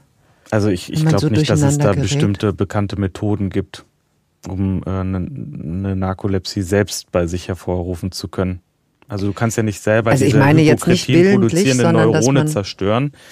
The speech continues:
Speaker 2: Mhm.
Speaker 1: Dadurch, das glaub ich nicht. Ähm, pff.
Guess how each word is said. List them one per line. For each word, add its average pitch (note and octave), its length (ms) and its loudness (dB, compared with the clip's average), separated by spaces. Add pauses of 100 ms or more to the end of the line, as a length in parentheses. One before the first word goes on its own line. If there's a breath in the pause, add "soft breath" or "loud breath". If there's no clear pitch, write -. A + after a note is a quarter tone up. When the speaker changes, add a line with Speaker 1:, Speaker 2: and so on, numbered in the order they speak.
Speaker 2:
Mhm. E3+ 160 2
Speaker 1:
Dadurch, E3 480 0
das - 200 -6
glaub F#2+ 200 0
ich - 160 -6
nicht. C3+ 240 -2 (1040 loud breath)
Ähm, G#2+ 460 2 (380)
pff. - 300 -14